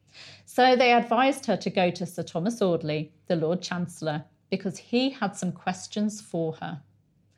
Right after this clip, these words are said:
After her arrival at the Lord Chancellor's house, she was then subjected to an interrogation with a long list of questions regarding Derham's employment, Derham's relationship with Catherine, and whether she saw any evil behaviour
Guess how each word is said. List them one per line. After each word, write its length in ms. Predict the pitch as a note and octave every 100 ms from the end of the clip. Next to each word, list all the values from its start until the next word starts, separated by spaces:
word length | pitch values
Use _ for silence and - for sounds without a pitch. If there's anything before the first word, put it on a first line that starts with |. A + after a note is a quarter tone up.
| _ - _ -
After 300 | F3+ - F3+
her 260 | E3+ E3
arrival 640 | E3 G3+ F4+ G4+ E3 C#3+ -
at 140 | E3 E3
the 80 |
Lord 280 | E3+ D#3+ D#3
Chancellor's 560 | - D#3 C#3+ D3+ D#3+ -
house, 380 | D3+ D3+ D#3 - _ _
she 160 | - A3+
was 100 | G#3
then 180 | G#3+ G#3+
subjected 720 | G#3+ F#3+ F#3 E3+ - D3 C#3+ - _ -
to 100 | A3
an 80 |
interrogation 960 | F#3 F#3 - F#3 F#3 F#3 D#3+ - D#3 D3+ - G3
with 220 | G3 G3+
a 80 | A3
long 540 | G#3 D#3+ F#3+ G#3+ A3+ D3+
list 420 | E3 F#3+ - -
of 120 | - -
questions 760 | - - - E3+ D3 D3 - - _ -
regarding 540 | F3 E3+ D#3+ D#3+ D#3
Derham's 440 | E3 D3+ D#3+ E3+
employment, 680 | G#3+ A3 B3+ B3 F#3+ D#3 - - _ _ _
Derham's 420 | F3 D#3 F#3+ F#3+
relationship 640 | G#3+ A#3 A#3 A#3 A#3+ - -
with 120 | A#3
Catherine, 580 | C4+ C4+ - F3+ D#3 - _ -
and 100 | F#3
whether 220 | F3+ F3
she 320 | F3+ - F3+ -
saw 560 | - - A#3 D#4 -
any 320 | G3+ A3+ C4+ -
evil 380 | G3+ A#3 C4
behaviour 680 | A#3+ A3 - G#3+ G3+ E3+ D#3+